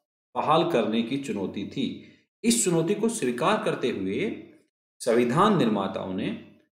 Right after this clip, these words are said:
सार्वभौमिक अधिकारों की व्यवस्था की और संविधान के भाग तीन में अनुच्छेद बारह से पैंतीस तक, ध्यान से सुनिए, हमारे भारतीय संविधान के भाग तीन में अनुच्छेद बारह से पैंतीस तक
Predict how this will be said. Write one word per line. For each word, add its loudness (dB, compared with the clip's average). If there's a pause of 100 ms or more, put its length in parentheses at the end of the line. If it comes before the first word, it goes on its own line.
(280)
सार्वभौमिक 4
अधिकारों 2
की 4
व्यवस्था 4
की -10 (260)
और -2
संविधान 4
के 2
भाग -2
तीन 2
में -2
अनुच्छेद 0
बारह 2
से -2
पैंतीस -6
तक, -12
ध्यान -6
से 0
सुनिए, 0 (280)
हमारे 2
भारतीय -2
संविधान -4
के 0 (520)
भाग 2
तीन 2
में -2
अनुच्छेद 0
बारह 2
से 0
पैंतीस -2
तक -4